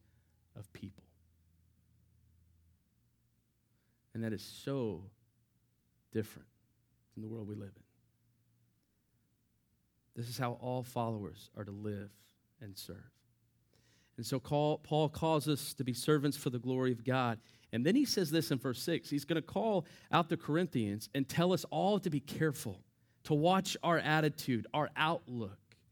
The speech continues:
because they had the wrong attitude and outlook. Look at verse six. "Now these things, brethren, I have figuratively applied to myself and Apollos for your sakes." A little sarcasm going on here.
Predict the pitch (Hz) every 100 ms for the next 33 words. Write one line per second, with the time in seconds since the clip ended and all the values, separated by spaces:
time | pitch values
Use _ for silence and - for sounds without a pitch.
0 | _ _ _ - 143 120 160 170 151 147
1 | 170 202 156 120 117 - 135 131 143 156
2 | 123 110 156 165 143 147 - 170 - -
3 | - - 160 185 190 - 190 185 151 160
4 | 151 151 139 - - 165 160 - 208 220
5 | 233 214 202 208 202 - - - 147 -
6 | 196 202 202 139 104 113 - - _ -
7 | 233 262 208 170 165 156 151 - 143 131
8 | - 180 165 135 - - - 208 226 202
9 | - _ - 175 226 208 - 123 98 135
10 | 156 170 180 170 170 143 123 131 139 135
11 | 127 139